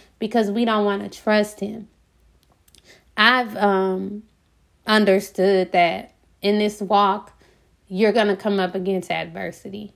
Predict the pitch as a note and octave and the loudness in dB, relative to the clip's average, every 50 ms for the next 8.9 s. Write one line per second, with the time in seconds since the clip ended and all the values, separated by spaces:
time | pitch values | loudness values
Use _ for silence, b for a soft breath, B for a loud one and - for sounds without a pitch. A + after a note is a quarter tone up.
0 | _ - F#3+ G3+ G3 G#3+ G#3+ G#3 G3+ F#3+ F#3 G3 G#3 G#3+ G3 G3 F#3+ F#3 - - | _ -8 -4 -2 0 0 0 0 0 0 0 0 -2 -2 -2 -4 -6 -8 -6 -4
1 | B3 C#4 C4 B3 - G3 - - - - - F3+ F#3 G3 G3 F#3+ F#3+ G3 G3+ G#3 | -2 -2 -2 -4 -6 -10 -10 -10 -14 -12 -8 -4 0 0 0 0 0 0 0 2
2 | G#3 G3+ G3+ G3 G3 - G#3 G#3 G3+ G3 G3 F#3+ F#3+ G3 G3 b b b b b | 2 0 0 -2 -2 -2 -2 0 0 0 0 -2 -2 -4 -8 b b b b b
3 | b b b - - - - - - - F#3+ G3+ G#3 G#3+ A3 G#3+ G#3 G#3+ - G#3 | b b b -20 -20 -20 -20 -20 -10 -2 2 4 4 6 6 4 2 0 -2 -2
4 | F#3 F#3+ F#3+ G3+ G3+ G3+ - G#3 F3+ G#3 G#3+ G#3+ - G#3+ G3+ G3 F#3+ G#3 G#3 - | 2 4 4 4 2 2 -2 -2 0 0 0 0 2 4 4 4 4 2 -2 -4
5 | G3 F3+ F3 - F#3+ F3 F3 E3+ F3 F3 D#3 C#3+ - - A#2 - - - - - | -4 -4 -2 -2 -2 -2 -4 -10 -10 -10 -12 -14 -16 -18 -20 -20 -20 -20 -12 -4
6 | - G3 F3+ F3 E3 D#3+ D#3 - - - - - - _ - G3 F#3 F#3+ G3+ G3 | 0 0 0 0 -2 -6 -10 -12 -18 -20 -20 -20 -20 _ -8 0 4 4 6 4
7 | F#3+ F#3 A#3 A#3 B3 A3 G#3+ G#3 G3 F#3 F3+ E3 D3+ D#3 D#3+ D#3 - - - D#3+ | 4 2 0 0 0 0 0 -2 0 0 -2 -2 -6 -10 -14 -18 -18 -18 -14 -14
8 | D3+ - - F#3 E3+ E3+ E3 F3 G#3 A3+ G#3+ G#3+ G#3 G3 G#3 G3+ - | -10 -6 -6 -4 -4 -4 -2 0 0 2 4 4 4 4 2 -2 -8